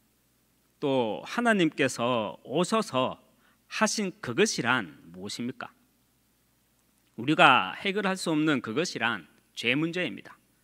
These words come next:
하나님께서 오셔서 그것을 한 것이란 바로 죄 해결이고요. 고린도전서 십 장 삼십일 절에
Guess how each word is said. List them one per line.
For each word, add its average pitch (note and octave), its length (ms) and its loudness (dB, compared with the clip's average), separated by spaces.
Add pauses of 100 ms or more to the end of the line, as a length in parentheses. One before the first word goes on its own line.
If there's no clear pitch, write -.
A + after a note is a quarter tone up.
(600)
하나님께서 E3+ 640 2
오셔서 C#3+ 760 2
그것을 D#3+ 420 0
한 G3+ 240 -4
것이란 B2 580 -2 (300)
바로 A#2+ 240 -2
죄 D3 540 2
해결이고요. E3 500 -2 (1160)
고린도전서 D#3+ 680 2
십 - 340 -6 (220)
장 D3+ 440 2
삼십일 F#3+ 600 -6
절에 A#2 480 -4